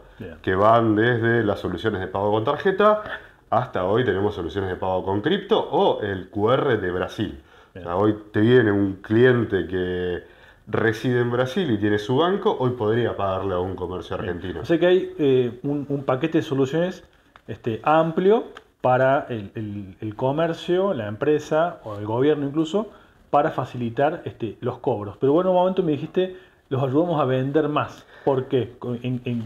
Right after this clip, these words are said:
Speaker 2: Ciertamente.
Speaker 1: ¿concretamente en qué?
Speaker 2: A ver, un, un poco lo que decía, facilitamos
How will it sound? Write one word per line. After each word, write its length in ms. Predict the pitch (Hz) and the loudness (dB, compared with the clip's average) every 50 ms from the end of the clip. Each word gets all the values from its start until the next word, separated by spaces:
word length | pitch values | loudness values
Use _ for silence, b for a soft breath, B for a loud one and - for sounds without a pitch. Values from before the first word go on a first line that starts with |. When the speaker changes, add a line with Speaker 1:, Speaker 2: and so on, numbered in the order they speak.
| 117 - | -8 -12
Speaker 2:
Ciertamente. 140 | - - - | -16 -6 -2
Speaker 1:
¿concretamente 520 | - 107 101 95 101 101 - 160 156 - 143 | 0 0 2 2 2 2 2 2 2 2 0
en 100 | 139 127 | 0 0
qué? 200 | 123 117 101 - - - | -2 -2 -4 -6 -6 -2
Speaker 2:
A 80 | 107 113 | 0 0
ver, 180 | 110 90 85 - - _ _ _ _ _ _ _ _ _ _ _ - | 0 0 -2 -6 -14 _ _ _ _ _ _ _ _ _ _ _ -6
un, 180 | - 110 117 - | -4 -4 -4 -2
un 120 | - 117 107 | -2 -2 0
poco 180 | 120 117 120 113 | 2 2 4 4
lo 80 | 101 | 4
que 80 | 92 95 | 2 0
decía, 300 | 90 85 - 107 85 73 | -2 -2 -2 -2 -2 -2
facilitamos 840 | - 104 98 - 107 107 101 139 147 170 196 220 220 214 - - | -2 -4 -4 -2 -2 0 2 4 4 4 4 4 2 0 -4 -16